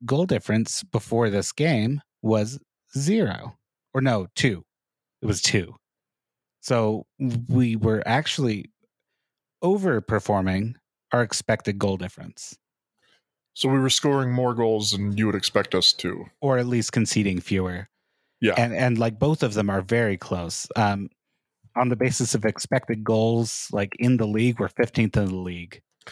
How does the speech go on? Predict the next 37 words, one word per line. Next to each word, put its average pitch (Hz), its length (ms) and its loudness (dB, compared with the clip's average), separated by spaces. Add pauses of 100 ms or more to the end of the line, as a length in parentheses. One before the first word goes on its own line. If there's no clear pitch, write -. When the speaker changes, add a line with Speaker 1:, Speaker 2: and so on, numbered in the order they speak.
(300)
Speaker 1:
uh, 110 140 2
Speaker 2:
Which 110 100 4
is 113 160 2
Speaker 1:
in 107 120 -2
goals 113 280 4 (100)
Speaker 2:
exactly 107 440 2
Speaker 1:
scored. 98 40 0
Speaker 2:
middle. 98 320 0 (1040)
Speaker 1:
Nineteenth 123 640 0 (100)
in 104 160 0
actual 95 540 -4
goals 85 280 -10
scored. - 360 -10 (380)
So 117 160 4
again, 107 160 4
Speaker 2:
Worse 101 180 2
than 120 100 2
Speaker 1:
slightly 117 320 4
Speaker 2:
middle. 110 140 2
Speaker 1:
better 123 340 0 (200)
by, 110 400 -2
by, 113 180 0
like, 95 180 -2
one 104 320 2
point 104 300 0
two 98 220 -4
goals. 85 500 -10 (500)
Speaker 2:
Yeah. - 260 -2 (200)
Speaker 1:
So 127 360 0 (720)
no, 131 180 -2
we're 127 120 0
not 156 220 2
really 110 560 0 (200)
overperforming 120 840 0
our 92 120 0
ex-, 95 240 -2
go-, - 260 -4